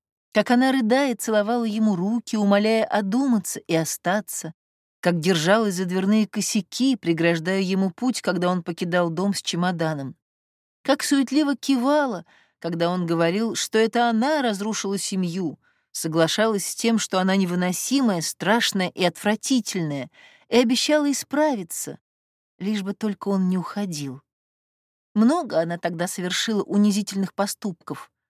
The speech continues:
Что уж там. Казалось бы, нет ничего проще, чем ненавидеть человека, который растоптал твою жизнь и заставлял унижаться. Но вот поди ж ты. Сердце глухо молчит,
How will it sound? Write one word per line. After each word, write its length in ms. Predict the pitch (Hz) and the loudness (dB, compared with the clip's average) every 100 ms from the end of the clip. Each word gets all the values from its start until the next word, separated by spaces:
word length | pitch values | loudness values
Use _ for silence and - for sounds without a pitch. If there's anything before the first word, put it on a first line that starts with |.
| _ | _
Что 320 | - - 254 | -6 -2 -2
уж 180 | 175 - | -2 -6
там. 300 | 143 131 139 _ _ _ _ _ _ | -8 -8 -12 _ _ _ _ _ _
Казалось 440 | - 160 190 208 180 | -4 0 2 2 2
бы, 120 | 185 | 2
нет 240 | 202 226 | 2 2
ничего 320 | 226 208 220 226 | 0 0 -2 -4
проще, 640 | - 254 302 - - 165 - - - | -2 0 0 -2 -4 -6 -10 -20 -16
чем 200 | - 175 | -2 2
ненавидеть 520 | 185 180 175 208 190 - | 4 4 2 2 -2 -6
человека, 600 | - 180 175 220 269 185 | -4 -2 0 0 -2 -4
который 420 | 180 175 208 196 | -4 -2 0 0
растоптал 680 | 190 - 196 185 - 233 208 | -2 0 0 0 0 0 0
твою 360 | 196 196 196 | -4 -2 -2
жизнь 440 | 180 269 285 226 196 - - - | 0 2 2 0 -2 -10 -20 -4
и 100 | 190 | 0
заставлял 640 | 196 - 196 196 226 226 | 0 2 0 2 0 0
унижаться. 920 | - 226 240 247 262 185 - - 143 151 _ _ _ _ _ _ _ | 0 2 2 0 -2 -4 -8 -10 -12 -16 _ _ _ _ _ _ _
Но 180 | 202 220 | 0 2
вот 220 | 220 247 - | 2 -2 -4
поди 380 | 240 208 196 | -4 -2 -4
ж 140 | 160 - | -4 -8
ты. 240 | - - _ _ _ _ _ _ _ _ _ | -10 -16 _ _ _ _ _ _ _ _ _
Сердце 540 | - - 311 - - | -10 -2 -2 -4 -8
глухо 380 | 165 170 196 - | -2 0 -2 0
молчит, 540 | 196 208 202 - 202 | 0 0 0 -4 -6